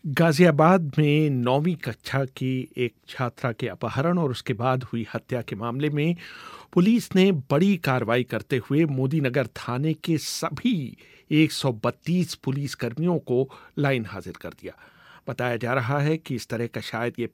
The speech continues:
पहला मामला है जबकि किसी अपराध को न सुलझा पाने के लिए पूरे थाने को सजा दी गई है। क्या है पूरा मामला, बता रहे हैं समीरात्मक मिश्र।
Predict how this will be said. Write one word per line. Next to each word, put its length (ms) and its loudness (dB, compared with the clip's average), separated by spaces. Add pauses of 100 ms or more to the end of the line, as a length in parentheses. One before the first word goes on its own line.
पहला 340 0
मामला 400 -2
है 200 -2 (460)
जबकि 220 0
किसी 300 0
अपराध 440 2
को 160 0
न 220 -2
सुलझा 400 -2
पाने 340 -4
के 140 -4
लिए 300 2 (400)
पूरे 320 8
थाने 460 0
को 160 -6
सजा 300 -4
दी 240 -10
गई 240 -10
है। 60 -20 (500)
क्या 160 2
है 160 -2
पूरा 340 -2
मामला, 380 -2 (500)
बता 200 -2
रहे 260 0
हैं 180 -2
समीरात्मक 640 -8 (100)
मिश्र। 240 -16